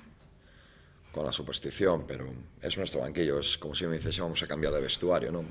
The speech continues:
Si tuviéramos que hacerlo, lo haría, pero hay sitios que nos, que nos pertenecen. Nuestro banquillo es nuestro banquillo. Que tengamos que cambiar el, el, el orden del ataque o de, de la defensa, bueno, ya nos acostumbraremos a eso.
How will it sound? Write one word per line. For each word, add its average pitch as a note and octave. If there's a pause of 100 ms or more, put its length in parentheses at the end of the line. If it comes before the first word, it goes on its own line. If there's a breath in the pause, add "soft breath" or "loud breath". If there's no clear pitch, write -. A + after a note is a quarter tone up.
Si -
tuviéramos D2+
que -
hacerlo, E2
lo D#2+
haría, F#2
pero D2 (460 loud breath)
hay C#2+
sitios F2+
que G2+
nos, C#2
que A1
nos -
pertenecen. B1+
Nuestro C2+
banquillo D2
es E2+
nuestro D#2+
banquillo. D2
Que -
tengamos D2
que -
cambiar D#2
el, D2+ (1200 loud breath)
el, C2 (160)
el D#2+
orden E2+
del D2+
ataque D#2+
o D2+
de, D2
de D2+
la D#2
defensa, F2
bueno, E2+
ya F#2+
nos D2+
acostumbraremos A1+
a C2
eso. B1